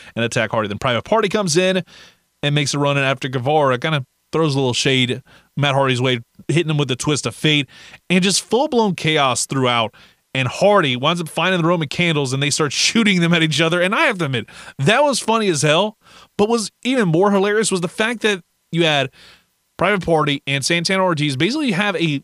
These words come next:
full-blown match, like, outside, uh, away from what was going on with Guevara and Matt Hardy. So essentially, you had, like, two matches going on all at the same time. That kinda made me giggle a little bit. And then here comes the part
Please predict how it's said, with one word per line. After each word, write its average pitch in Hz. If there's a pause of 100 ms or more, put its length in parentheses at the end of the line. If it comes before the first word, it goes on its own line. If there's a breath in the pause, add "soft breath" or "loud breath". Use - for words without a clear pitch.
(100)
full-blown 220
match, 151 (600)
like, 123 (100)
outside, 151 (520 loud breath)
uh, 147
away 143
from 165
what 143
was 139
going 139
on 135
with 123
Guevara 120
and 120
Matt 120
Hardy. 139
So 123
essentially, 240
you 220
had, 214
like, 170
two 208
matches 175
going 156
on 147 (360 loud breath)
all 143
at 135
the 127
same 135
time. 139
That 156
kinda 160
made 139
me 123
giggle 127
a 123
little 123
bit. 107 (1300)
And 160
then 240
here 226
comes 202
the 170
part 156